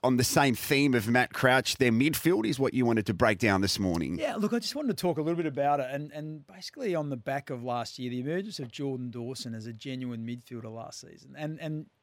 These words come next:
Speaker 2: you've got Rory Laird and Matt Crouch and Rory Sloane who play, and Matt Crouch was mainly later in the season, but they've been the mainstays of the Adelaide midfield for probably the last three or four years.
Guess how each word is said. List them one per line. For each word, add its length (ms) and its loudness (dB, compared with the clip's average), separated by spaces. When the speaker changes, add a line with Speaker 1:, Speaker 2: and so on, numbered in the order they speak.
Speaker 2:
you've 200 -6
got 240 0
Rory 340 0
Laird 400 0
and 280 -2
Matt 200 -2
Crouch 400 -6
and 300 -6
Rory 240 0
Sloane 540 -4
who 440 2
play, 320 -2
and 120 -2
Matt 180 -4
Crouch 280 0
was 140 -4
mainly 360 0
later 460 2
in 120 -2
the 80 -6
season, 340 -8
but 140 -4
they've 180 -2
been 340 -2
the 80 -6
mainstays 840 -2
of 100 -6
the 140 -2
Adelaide 420 -2
midfield 400 -10
for 120 -16
probably 260 -4
the 80 -4
last 340 -2
three 160 -6
or 60 -6
four 240 -8
years. 420 -8